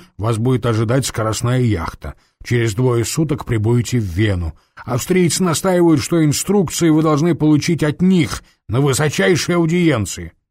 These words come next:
Вопросы имеете?" Ошарашенный Эраст Петрович помассировал точку концентрации, которая расположена точно посередине лба. "Значит, до ночи я свободен?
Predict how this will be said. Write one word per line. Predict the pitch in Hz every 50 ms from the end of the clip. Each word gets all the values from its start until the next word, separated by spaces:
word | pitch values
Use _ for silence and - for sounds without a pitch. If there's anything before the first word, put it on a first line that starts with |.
| _ _ _ _ -
Вопросы | 127 147 143 123 180 170 160 104 151 156
имеете?" | 160 175 202 214 208 170 - - - _ _ _ _ _ _ _ _ _ -
Ошарашенный | - 82 - - 113 117 147 - - 127 113 110 104
Эраст | 101 104 101 - -
Петрович | - 101 - - 120 120 113 95 -
помассировал | - 98 95 101 98 - - 123 113 107 101 95 92
точку | 87 - - 110 104 - - - 90
концентрации, | - - 95 87 - - 90 80 - - 117 123 - - - - - 78 71 - _ _ _ _ _ _ -
которая | - 92 - 120 120 113 107
расположена | 110 101 - - - 98 98 104 117 113 107 107 104 95
точно | - - - 113 110 - - 107 92
посередине | - 98 92 - 104 92 90 85 90 92 90 92
лба. | 92 95 90 87 82 78 - _ _ _ _ _ _
"Значит, | - - 87 87 87 87 82 85 95 98 104 113 104 - 107 - _ _ -
до | 113 110 101 98 113 117
ночи | 117 127 120 - - 113
я | 107 107 107
свободен? | - - 104 104 107 143 156 110 90 71 -